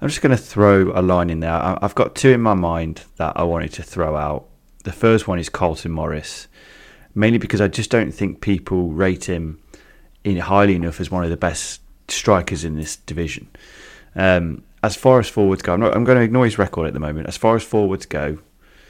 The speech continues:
he can score with his head, he can score with his right foot, he can score with his left foot. When he gets the ball,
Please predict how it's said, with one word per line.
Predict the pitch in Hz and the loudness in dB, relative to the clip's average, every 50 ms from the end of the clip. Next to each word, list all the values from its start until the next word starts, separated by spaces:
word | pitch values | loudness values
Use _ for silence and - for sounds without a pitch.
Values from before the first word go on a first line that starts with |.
| _ _ _ _ _ _ _ _ _ _ - | _ _ _ _ _ _ _ _ _ _ -10
he | 101 92 | -10 -8
can | - - 90 | -6 -6 -8
score | - - - 120 117 117 | -8 -4 0 2 2 4
with | 110 101 | 2 2
his | 101 90 - | 0 -4 -4
head, | - 87 80 78 78 | -4 -4 -4 -4 -6
he | - - 80 | -8 -12 -12
can | - 92 | -10 -12
score | - - - 110 107 | -12 -8 -4 -2 0
with | 104 95 | 0 -2
his | 85 82 | -2 -2
right | 87 85 73 64 | -4 -4 -4 -4
foot, | - - 85 76 - | -6 -8 -8 -8 -8
he | - | -8
can | - 76 | -10 -14
score | 71 - - 101 | -10 -4 -2 -2
with | 92 85 | -2 -2
his | 85 76 - | -4 -6 -8
left | 78 76 - | -8 -10 -10
foot. | - - 82 76 69 65 - _ _ _ - - - - - - - _ _ _ | -10 -10 -8 -8 -8 -8 -12 _ _ _ -20 -20 -20 -20 -20 -20 -20 _ _ _
When | - 98 101 | -2 0 2
he | 104 | 2
gets | 104 117 80 82 - | 4 2 2 2 -2
the | - 107 | -6 -6
ball, | - - 107 101 101 101 98 95 92 92 - | 0 2 4 4 6 6 4 2 0 -4 -10